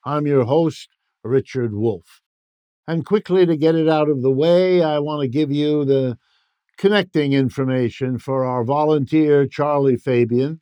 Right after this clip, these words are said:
where you can send suggestions, ideas, documents, and so forth that you think might help us prepare segments for this program.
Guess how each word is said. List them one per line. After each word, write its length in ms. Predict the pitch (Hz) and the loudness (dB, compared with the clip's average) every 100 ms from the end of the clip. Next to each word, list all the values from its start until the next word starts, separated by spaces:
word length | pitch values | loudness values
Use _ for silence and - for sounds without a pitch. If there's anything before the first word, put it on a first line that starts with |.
| _ _ _ _ _ _ - | _ _ _ _ _ _ -4
where 200 | 170 180 | 2 4
you 160 | 170 | 4
can 220 | 143 165 | 0 -2
send 380 | 147 180 175 160 | -2 -2 -2 -4
suggestions, 760 | - 143 160 170 - - 160 139 | -4 -2 -2 -2 -4 -6 -4 -2
ideas, 720 | 151 139 147 160 156 151 135 | -2 -2 -2 2 2 2 -2
documents, 800 | 110 147 127 156 147 147 139 - | -4 -4 -4 -6 -4 -2 -2 -4
and 220 | 139 135 | -6 -6
so 240 | - 156 123 | -8 -12 -10
forth 400 | 139 135 131 _ _ _ _ _ - | -6 -4 -4 _ _ _ _ _ -6
that 180 | 156 | -4
you 140 | 170 139 | -2 -2
think 260 | 175 170 | -2 -4
might 280 | 160 156 139 | -4 -2 -2
help 280 | 135 147 127 | 0 0 0
us 200 | 143 123 | -4 -4
prepare 500 | - 143 143 139 135 | -6 -6 -2 -2 -2
segments 560 | - 151 123 131 127 98 | -2 -6 -4 -4 -6 -8
for 180 | 127 | -10
this 240 | 113 117 - | -8 -8 -8
program. 500 | - 131 107 107 | -8 -6 -6 -10